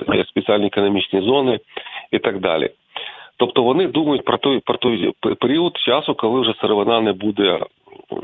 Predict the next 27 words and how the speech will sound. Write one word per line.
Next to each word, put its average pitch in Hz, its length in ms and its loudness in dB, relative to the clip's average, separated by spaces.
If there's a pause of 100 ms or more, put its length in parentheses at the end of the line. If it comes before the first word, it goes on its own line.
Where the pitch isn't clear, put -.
(380)
для 104 120 2
них 113 160 0
такою 107 320 0
надійною 107 440 2
базою 95 360 2
для 90 320 2
їх, - 320 -4
е, - 360 -2
зростання 101 640 2
і 107 80 -2
їх, - 380 -2 (540)
е, 92 160 2
якості 110 460 0
життя. 101 400 0 (840)
В 107 200 0
даному 190 260 2
випадку, 165 380 0
знаєте, 143 320 2
тут 120 180 -2
досить - 520 -4
цікавий 123 380 2
приклад, 107 340 0 (520)
е, 95 220 4 (100)
це, 110 280 2
е, 85 300 2
Велика 107 300 0
Британія, 92 580 0